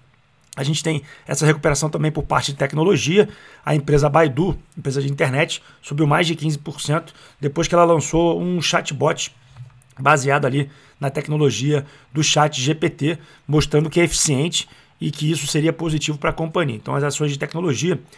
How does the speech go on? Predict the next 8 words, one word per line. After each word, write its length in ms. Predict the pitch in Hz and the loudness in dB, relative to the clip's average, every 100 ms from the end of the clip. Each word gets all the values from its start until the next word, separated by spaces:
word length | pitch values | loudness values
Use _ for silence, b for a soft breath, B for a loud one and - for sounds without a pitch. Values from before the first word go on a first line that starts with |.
| b b | b b
sobem 380 | - 156 156 151 | -2 2 4 2
de 80 | 160 | 2
maneira 500 | 147 120 143 139 135 B B - | 2 2 2 2 -2 B B -6
bastante 420 | 139 - 151 147 | -4 -2 -2 -2
significativa 840 | - 156 165 165 160 139 - 143 | -4 -2 -2 -2 -2 -2 -2 0
aqui 260 | 147 143 143 | 0 -2 -4
no 120 | 147 | -2
início 500 | 139 139 - 147 143 | -2 -2 -4 -4 -6